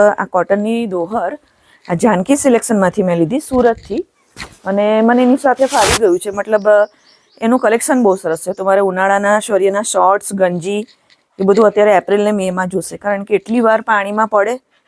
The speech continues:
એટલી વાર મારે કપડાં ધોવાના થાય, એટલા ભેગા થાય, પ્લસ ગરમી થાય. તો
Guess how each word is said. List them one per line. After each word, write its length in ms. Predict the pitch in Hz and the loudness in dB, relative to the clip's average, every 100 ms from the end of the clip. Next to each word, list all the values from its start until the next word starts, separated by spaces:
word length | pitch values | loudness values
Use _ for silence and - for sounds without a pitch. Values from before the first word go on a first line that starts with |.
| _ | _
એટલી 220 | - 190 214 | -8 -2 0
વાર 200 | 202 208 | 2 0
મારે 240 | 196 185 | -2 -2
કપડાં 320 | 190 170 165 | -2 -2 -2
ધોવાના 360 | 180 175 165 170 | 0 -2 -2 -6
થાય, 140 | 190 | -6
એટલા 160 | 175 175 | -6 -6
ભેગા 300 | 175 170 175 | -6 -4 -4
થાય, 200 | 190 208 | -4 -8
પ્લસ 340 | - 185 196 | -2 -2 -2
ગરમી 280 | 196 202 190 | 0 0 0
થાય. 200 | 170 - - _ _ - - _ _ _ | -4 -6 -6 _ _ -20 -20 _ _ _
તો 340 | 180 180 175 | 2 4 2